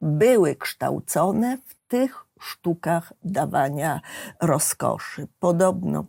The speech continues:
szósta, siódma kategoria, y, kobiet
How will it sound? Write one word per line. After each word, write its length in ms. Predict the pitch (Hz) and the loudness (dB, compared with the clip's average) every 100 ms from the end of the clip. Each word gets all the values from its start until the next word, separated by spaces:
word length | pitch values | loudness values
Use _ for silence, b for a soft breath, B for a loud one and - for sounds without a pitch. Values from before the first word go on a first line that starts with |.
| - | -10
szósta, 640 | - - 233 - - - | -8 -2 -2 -2 -6 -8
siódma 540 | - - 196 - - 156 | -8 0 0 0 -6 -6
kategoria, 1120 | - - 160 151 156 156 160 151 135 143 139 - 147 | -8 -8 -6 -2 -2 0 0 0 0 -2 -4 -8 -6
y, 840 | - 139 131 - - - - - _ | -6 -4 -6 -8 -10 -10 -12 -14 _
kobiet 720 | - 160 165 - 226 - - | -6 -4 -2 -2 -4 -6 -14